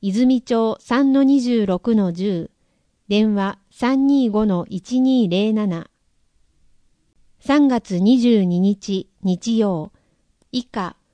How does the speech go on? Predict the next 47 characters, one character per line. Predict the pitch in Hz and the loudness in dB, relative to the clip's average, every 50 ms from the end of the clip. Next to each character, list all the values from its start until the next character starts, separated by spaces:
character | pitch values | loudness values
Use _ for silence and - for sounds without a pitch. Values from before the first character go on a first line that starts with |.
| _ _ _ _ _ _ _ _ _ - | _ _ _ _ _ _ _ _ _ -4
十 | 226 277 302 311 269 | 0 2 2 2 2
時 | 247 240 - | -2 -4 -4
か | 208 196 | -4 -4
ら | 196 185 180 165 | -4 -4 -6 -4
十 | - 190 220 240 | 0 0 0 0
三 | 233 - 247 233 220 196 | 0 -2 -4 -2 -2 -2
時、 | 175 170 165 170 _ _ _ _ _ _ _ _ _ _ | -4 -6 -8 -12 _ _ _ _ _ _ _ _ _ _
十 | 185 196 240 269 285 285 | -2 0 2 4 4 4
四 | 302 302 302 | 4 2 2
時 | - 254 - | 0 -4 -6
か | - 190 185 | -6 -6 -6
ら | 180 165 160 | -6 -6 -4
十 | 165 190 220 247 | 0 0 2 2
八 | 233 226 220 - - 220 202 | 0 -4 -8 -10 -8 -10 -10
時。 | 170 160 156 - _ _ _ _ _ _ _ _ _ _ _ _ _ _ _ _ _ | -8 -10 -14 -16 _ _ _ _ _ _ _ _ _ _ _ _ _ _ _ _ _
熊 | - 302 302 302 294 | -2 0 0 0 0
さ | - 247 214 202 | -2 -4 -4 -2
ん | 190 180 | -4 -4
子 | - - 185 | -2 -2 0
ど | 208 226 | 2 4
も | 240 254 247 | 4 2 2
ク | - 262 240 | 0 0 0
リ | 254 247 | 2 2
ニ | 240 226 196 - | 2 2 0 -2
ッ | _ _ _ | _ _ _
ク、 | - 165 170 - _ _ _ _ _ | -10 -10 -10 -10 _ _ _ _ _
小 | - - 214 226 233 226 | -6 -2 0 2 2 2
児 | 220 202 | 2 0
科。 | - - 190 185 - _ _ _ _ _ _ _ _ _ _ _ _ _ _ - | -4 -8 -12 -12 -12 _ _ _ _ _ _ _ _ _ _ _ _ _ _ -4
南 | 202 202 214 233 247 254 262 247 240 | 0 2 2 2 2 2 0 0 -2
町 | - 247 226 226 214 220 - _ _ | -2 -2 -2 0 -2 -4 -6 _ _
三 | - 240 254 269 269 269 | -4 -2 0 2 2 2
の | 277 277 | 2 4
二 | 262 269 294 285 | 4 4 2 2
十 | 262 262 247 220 | 2 2 2 2
二 | 196 196 233 240 | 2 4 4 4
の | 233 208 180 | 4 4 2
二 | 185 220 247 233 | 2 2 2 2
十 | 240 226 202 185 180 | 2 0 0 0 -2
七。 | 190 196 190 175 165 - _ _ _ _ _ _ _ _ _ _ _ _ | -2 -4 -4 -6 -6 -10 _ _ _ _ _ _ _ _ _ _ _ _
第 | 196 202 226 262 269 262 | -6 -2 0 2 2 2
二 | 262 254 254 247 | 2 2 0 0
浜 | 185 220 208 226 254 262 | 0 0 0 2 2 0
中 | 262 247 - 247 240 | -2 -2 -4 -4 -4
ビ | 226 240 220 | -4 -2 -2
ル | 214 180 - | -2 -4 -4
一 | 123 175 | -8 -12